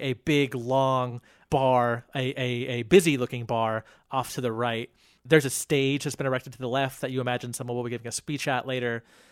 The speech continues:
Uh, just picture the fanciest possible mansion party you can possibly imagine in your head. Uh, some, like, Bravo, Real Housewives, Kardashian shit. Uh, it is extravagant is the name of the game.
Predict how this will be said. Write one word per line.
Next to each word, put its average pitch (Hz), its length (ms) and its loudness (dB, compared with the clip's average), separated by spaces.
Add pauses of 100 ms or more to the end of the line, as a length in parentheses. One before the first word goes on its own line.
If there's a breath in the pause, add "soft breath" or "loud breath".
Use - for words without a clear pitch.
(140 soft breath)
Uh, 120 180 -4
just - 300 -2 (320 soft breath)
picture 214 320 4
the 160 120 2
fanciest 160 760 2
possible 139 520 -2
mansion 131 360 -2
party 131 300 0
you 120 160 -8
can 120 100 -8
possibly 123 400 -6
imagine 127 320 -4
in 120 80 -10
your 113 100 -6
head. 151 300 2 (420 soft breath)
Uh, 120 380 -2
some, 139 240 0
like, 117 220 -4 (200)
Bravo, 131 520 6
Real 131 180 0
Housewives, 123 680 0
Kardashian 127 560 -2
shit. 123 360 -2 (360 soft breath)
Uh, 120 260 -4
it 135 160 2
is 120 220 -4
extravagant 147 720 4
is 131 160 0
the 131 140 -2
name 131 300 0
of 120 100 -6
the 127 80 -4
game. 110 440 -6